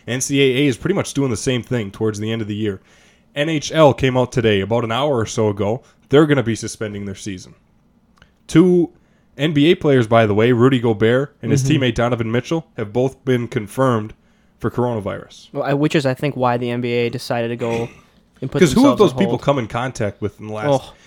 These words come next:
Speaker 1: couple days that they've been playing?
Speaker 2: Well, whoever the, uh, the Jazz just played, um,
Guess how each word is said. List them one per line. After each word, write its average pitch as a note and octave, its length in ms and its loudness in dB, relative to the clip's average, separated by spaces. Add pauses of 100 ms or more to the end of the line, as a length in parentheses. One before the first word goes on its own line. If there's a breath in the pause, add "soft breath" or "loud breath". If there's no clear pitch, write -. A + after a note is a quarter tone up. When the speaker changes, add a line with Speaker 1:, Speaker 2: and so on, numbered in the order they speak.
(180 soft breath)
Speaker 1:
couple E3+ 260 0
days A#2+ 300 2
that G2 100 -8
they've G#2+ 220 0
been F#2+ 140 -8
playing? G2 380 -8
Speaker 2:
Well, D3+ 200 2
whoever F3+ 440 0
the, C3+ 300 -2
uh, A#2+ 160 -2
the B2 80 -8
Jazz C3 420 -2
just - 220 -10
played, C3+ 480 0 (500 soft breath)
um, A#2+ 600 -4